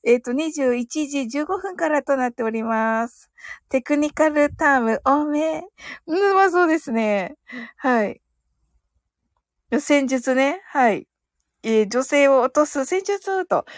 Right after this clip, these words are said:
そうですね。女性を落とす、え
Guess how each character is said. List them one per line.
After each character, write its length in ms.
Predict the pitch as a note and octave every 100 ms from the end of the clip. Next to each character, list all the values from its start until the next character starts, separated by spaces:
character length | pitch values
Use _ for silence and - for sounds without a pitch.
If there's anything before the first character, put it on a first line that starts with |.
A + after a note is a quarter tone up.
| -
そ 160 | - C4+
う 60 | A3
で 80 |
す 120 | G3 G3
ね。 160 | F#3+
女 160 | F#3+ G3+
性 280 | - C#4+ B3+
を 140 | B3
落 120 | A#3+
と 140 | D4 D4+
す、 400 | - E4 C4+ - - - - -
え 720 | G#3 G3 F#3 F3 - - -